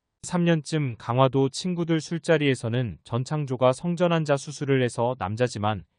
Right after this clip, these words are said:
임신이 가능하다고 했다. 친구들은 얘 또 거짓말하네 하고 안 믿었다고 전했다. 전창조 소식이 알려진 뒤 주변 지인들 반응에 대해서는 "창조가 이렇게 큰 사기를 치고 전과자였냐?"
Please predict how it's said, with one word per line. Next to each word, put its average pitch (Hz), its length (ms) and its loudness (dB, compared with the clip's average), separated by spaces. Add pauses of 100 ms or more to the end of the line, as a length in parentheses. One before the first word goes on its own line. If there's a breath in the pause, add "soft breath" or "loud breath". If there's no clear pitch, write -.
(160)
임신이 131 440 -2
가능하다고 120 600 0
했다. 76 360 -8 (720)
친구들은 147 840 0
얘 123 160 4 (100)
또 160 160 4
거짓말하네 135 680 4
하고 113 500 -2
안 101 180 -2
믿었다고 123 500 0
전했다. 92 600 -6 (720)
전창조 160 520 0
소식이 156 440 -2
알려진 107 480 2
뒤 107 340 -4 (200)
주변 147 380 0
지인들 131 440 0
반응에 120 380 -4
대해서는 110 600 -4 (140)
"창조가 139 560 0
이렇게 120 380 -2
큰 175 260 -6
사기를 156 420 -4
치고 123 340 -6
전과자였냐?" 110 880 -2